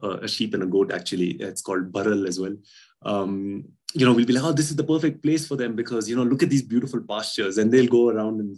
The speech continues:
be like, "Where is the pasture?" You know, because these are high mountain,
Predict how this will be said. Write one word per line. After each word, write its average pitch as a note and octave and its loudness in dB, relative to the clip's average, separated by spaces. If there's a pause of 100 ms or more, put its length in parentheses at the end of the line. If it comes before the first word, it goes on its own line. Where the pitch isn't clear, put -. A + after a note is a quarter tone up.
(100)
be A2 4
like, G2 -2
"Where G#2+ 4
is B2 6
the B2 0
pasture?" G#2+ 0
You G2+ 0
know, A2 -2
because A#2 2
these B2 0
are B2 2
high A#2+ 0
mountain, A#2 -4